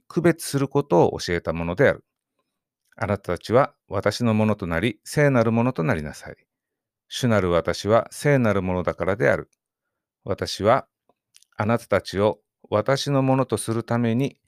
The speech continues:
諸国の民から区別したのである。」以上です。えー、レビ記の十一章に、えー、清い動物と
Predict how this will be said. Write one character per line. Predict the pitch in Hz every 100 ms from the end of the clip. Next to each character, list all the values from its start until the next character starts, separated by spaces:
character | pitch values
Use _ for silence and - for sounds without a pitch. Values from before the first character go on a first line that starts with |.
| _ _
諸 | - -
国 | 123 123 107 101
の | 110 117 - - 110
民 | 107
か | 104 95
ら | 98 123 - _
区 | -
別 | 92 78 -
し | -
た | 82
の | 82
で | 123
あ | 107
る。」 | - _ _ _ _ _ _
以 | - 92
上 | 78
で | 67
す。 | - - - _ _ _ _ _ _ _ _ _ _ _ _ _ - - _ _ _ _ _
え | 120 107
ー、 |
レ | 123
ビ | 170
記 | 180
の | 139
十 | 92 113 131
一 | 123
章 | - 87
に、 | 82 85 80 _ _ _ _ -
え | -
ー、 | -
清 | - 175 208
い | 175
動 | 113 98
物 | 85 - -
と | 120 107